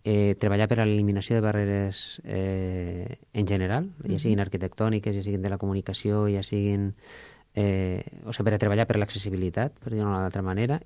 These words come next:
Speaker 1: i segon objectiu, el fonamental, que jo crec que preocupa molta gent de, de, d'avui en dia, eh, d'una forma directíssima, que és per crear ocupació, no? Per, per,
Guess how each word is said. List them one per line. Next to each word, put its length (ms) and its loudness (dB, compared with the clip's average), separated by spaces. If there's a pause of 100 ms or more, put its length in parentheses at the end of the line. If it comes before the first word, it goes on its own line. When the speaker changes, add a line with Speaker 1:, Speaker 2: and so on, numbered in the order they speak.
(120)
Speaker 1:
i 200 2
segon 440 4
objectiu, 520 2 (560)
el 80 4
fonamental, 420 6
que 60 4
jo 60 6
crec 140 2
que 60 2
preocupa 500 2
molta 640 2
gent 420 4
de, 420 2
de, 800 0 (160)
d'avui 400 2
en 100 6
dia, 300 6 (220)
eh, 120 -4
d'una 300 -2
forma 560 0 (460)
directíssima, 640 2
que 80 -2
és 100 -4
per 180 -2
crear 260 0
ocupació, 540 -6
no? 120 -4
Per, 280 -6 (120)
per, 180 -2